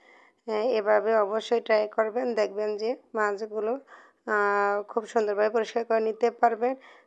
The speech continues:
আর এখানে আমি আজকে রান্না বলেছি দেখিনি, এখানে আমি ভর্তা করেছি একটা।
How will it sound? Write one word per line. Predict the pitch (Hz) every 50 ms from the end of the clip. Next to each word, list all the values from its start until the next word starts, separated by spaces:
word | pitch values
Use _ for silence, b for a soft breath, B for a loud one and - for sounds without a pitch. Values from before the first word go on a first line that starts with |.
| B _ -
আর | 254 240 240
এখানে | 285 - - 233 226 220 - 226 233 233 233 240 247
আমি | - 226 220 208 208 214
আজকে | 220 214 214 208 - - - 240 233 226 226
রান্না | 214 220 214 208 214 214 214 220 220 226
বলেছি | 240 233 240 226 208 220 214 214 220 208 - 233
দেখিনি, | 196 226 220 214 - - 226 226 226
এখানে | 220 208 220 220 214 220
আমি | 214 214 220 226
ভর্তা | 214 190 190 202 202 - - 214
করেছি | 214 214 220 220 220 214 - -
একটা। | 240 233 233 _ _ - 254 254